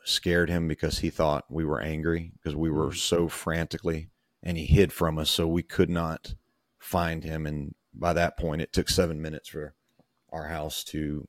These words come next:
Speaker 1: completely be gone.
Speaker 2: Wow.
Speaker 1: And in that time, I have seventeen scars on my body, you know, today from trying to get back into the house. I threw myself through four windows,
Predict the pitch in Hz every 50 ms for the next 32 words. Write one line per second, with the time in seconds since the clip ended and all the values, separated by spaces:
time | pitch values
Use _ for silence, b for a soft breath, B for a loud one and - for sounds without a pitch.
0 | - _ - - 78 71 78 78 - - 76 76 73 71 71 82 80 78 78 76
1 | 73 69 - _ _ _ _ _ _ _ - - - - - - 80 78 76 76
2 | 64 57 82 85 85 92 95 90 - - 87 85 87 87 90 92 92 87 80 -
3 | - 101 92 92 78 92 90 85 80 - - - 87 85 85 80 80 76 78 80
4 | 78 76 78 76 78 76 76 76 73 - - _ _ - - 78 73 73 71 73
5 | - 80 76 78 80 78 73 76 - - - 82 78 - 87 85 82 80 80 80
6 | - 64 82 82 80 80 - 90 80 80 76 82 71 71 78 78 73 76 76 73
7 | - - 82 - - 82 80 78 76 - - 78 76 - - - 82 80 78 78
8 | 76 b b b b b b b b b b - - - 87 85 80 76 80 82
9 | 80 78 80 78 78 80 78 - -